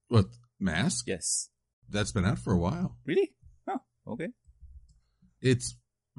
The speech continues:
Speaker 1: a very different beast from the old eighties cartoon.
Speaker 2: You mean the seventies?
Speaker 1: But eighties.
Speaker 2: Late, uh, seventy, seventy-nine was really early eighties.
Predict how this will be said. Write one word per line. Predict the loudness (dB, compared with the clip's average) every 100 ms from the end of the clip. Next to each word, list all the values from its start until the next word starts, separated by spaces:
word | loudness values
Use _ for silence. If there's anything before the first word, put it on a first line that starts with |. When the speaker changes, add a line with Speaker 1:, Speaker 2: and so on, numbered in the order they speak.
| 0
Speaker 1:
a | 4
very | 6 8 8
different | 8 6 6 4 4
beast | 4 4 0
from | 2 2 4 2
the | 6 6
old | 6 4
eighties | 0 -2 -6
cartoon. | -8 -8 -8 -8 -8 -14 _ _ -10
Speaker 2:
You | -6
mean | -4
the | -4
seventies? | -2 -4 -4 -6 -8 2
Speaker 1:
But | 2 2 -2 -10 -16 _ _ _ _ _ -6
eighties. | -4 -4 -8 -12 -12 -10 -8 -8 -10
Speaker 2:
Late, | -12 -6 -4 -6 -10 _ _ _ -8
uh, | -8 -6
seventy, | -4 -4 -4 -6 -10 -12
seventy-nine | -8 -4 -2 -2 -2 -6 -10 -12
was | -8 -8 -4
really | -4 -2 -4 -10 -8
early | -4 -4 -4 -10 -12
eighties. | -14 -14 -16 -14 -14